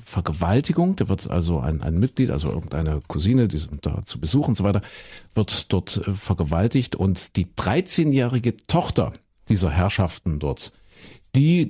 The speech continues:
gibt dann, äh, bei der Polizei zu Protokoll, dass das dieser Robby, also dieser, dieser Sohn der Putzfrau war, der inzwischen erwachsen ist, ne, zwanzig einundzwanzig, also wie gesagt Student,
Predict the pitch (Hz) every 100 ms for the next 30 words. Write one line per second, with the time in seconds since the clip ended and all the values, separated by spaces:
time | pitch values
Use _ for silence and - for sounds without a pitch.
0 | - 147 - - - 117 120 117 107 101
1 | 101 98 98 92 101 90 85 - 107 117
2 | 127 - - 98 85 - 98 110 110 95
3 | 95 - 90 92 87 71 90 95 65 76
4 | 82 85 85 85 82 85 82 78 87 90
5 | 78 104 - - 76 71 71 69 76 73
6 | - 82 78 73 67 87 - - 104 98
7 | 95 - 87 104 - 82 92 82 - -
8 | 80 78 - 107 107 101 - 71 73 78
9 | 78 - 80 107 113 110